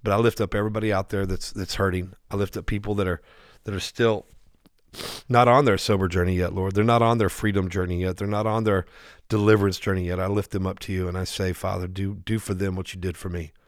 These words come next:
Do for them, and, and Holy Spirit, show them what to do the way I did it. Show them how to do it too. Lord, I still believe that you deliver people. I still believe that you set people free, the captives free,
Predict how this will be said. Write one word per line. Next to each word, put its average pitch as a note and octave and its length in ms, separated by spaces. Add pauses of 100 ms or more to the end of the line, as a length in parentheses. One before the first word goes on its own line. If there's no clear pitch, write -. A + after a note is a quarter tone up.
(760)
Do B2 100
for A#2 140
them, G2 360
and, G#2 220
and G#2 220
Holy A2+ 240
Spirit, G#2+ 300
show A2 500 (220)
them A#2+ 260
what G2+ 160
to G2 100
do F2 300 (420)
the F#2+ 80
way F#2+ 160
I F#2+ 140
did F2 180
it. E2+ 200
Show G2+ 280
them F#2+ 220
how F#2 140
to F2+ 100
do E2+ 160
it F#2 100
too. F2 240 (880)
Lord, G2 160
I F2+ 80
still G#2 300
believe F#2 520
that F2+ 120
you F#2+ 200
deliver F2+ 380
people. E2 340 (140)
I G2+ 60
still G#2 280
believe F#2+ 480
that E2+ 100
you F2+ 120
set - 260
people F#2+ 260
free, F#2 260
the E2+ 100
captives F#2+ 480
free, F#2 320